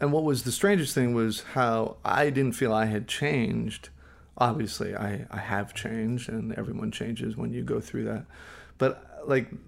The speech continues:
who I was, my essence, I didn't feel like my character had changed, but suddenly people were treating me in a very, very different way that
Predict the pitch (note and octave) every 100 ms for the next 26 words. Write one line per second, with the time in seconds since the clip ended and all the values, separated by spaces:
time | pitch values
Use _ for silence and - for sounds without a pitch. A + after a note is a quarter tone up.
0 | D#3 - F3 C#3 B2+ C3 B2 A#2 A#2+ -
1 | C3 - A#2 A2 A#2 C3+ C#3+ - B2 A2+
2 | A2 - G2+ - A#2+ A#2+ A#2 A#2 G#2 G#2+
3 | G#2+ - C#3 C#3+ A#2 A2 G#2+ - - -
4 | - B2+ - D3+ C#3 B2 B2 B2 A2 -
5 | - C3+ B2+ A#2+ A2 G#2 G2+ G#2 A2+ A2+
6 | G#2+ G#2 G2+ G#2 G#2 G#2 G#2 - A2+ A2+
7 | G#2+ G#2+ A2 - - - - - - -
8 | - A2+ G#2+ -